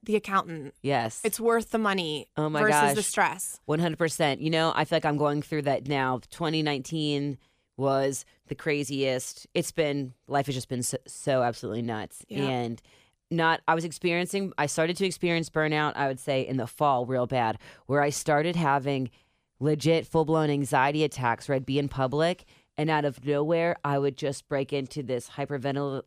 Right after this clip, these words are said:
Speaker 2: s-, start hyperventilating and start hysterically crying. And not, I think the first one was Oktoberfest.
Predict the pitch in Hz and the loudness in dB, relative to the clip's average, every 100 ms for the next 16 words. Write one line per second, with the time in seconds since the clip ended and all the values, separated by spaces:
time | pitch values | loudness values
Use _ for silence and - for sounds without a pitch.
0 | _ - - - - - - 165 151 147 | _ -20 -20 -18 -16 -10 2 2 2 0
1 | 151 147 147 143 143 139 - - - - | 0 0 2 0 0 -4 -8 -20 -12 -2
2 | 156 147 - 151 - - 151 - - - | 0 0 0 0 0 -6 -4 -4 -6 -10
3 | - - 156 147 147 - 139 - 123 113 | -12 -2 0 2 0 0 -4 -2 -4 -4
4 | 95 65 - _ _ _ _ - 156 143 | -6 -10 -14 _ _ _ _ -2 0 0
5 | 135 - _ _ 131 151 - 151 175 156 | -2 -6 _ _ -2 0 2 0 -2 -6
6 | 143 165 180 - 208 214 233 185 151 143 | -2 0 0 0 0 2 0 4 4 4
7 | - 135 135 147 131 127 120 107 - | 2 -2 -2 -6 -6 -6 -6 -8 -10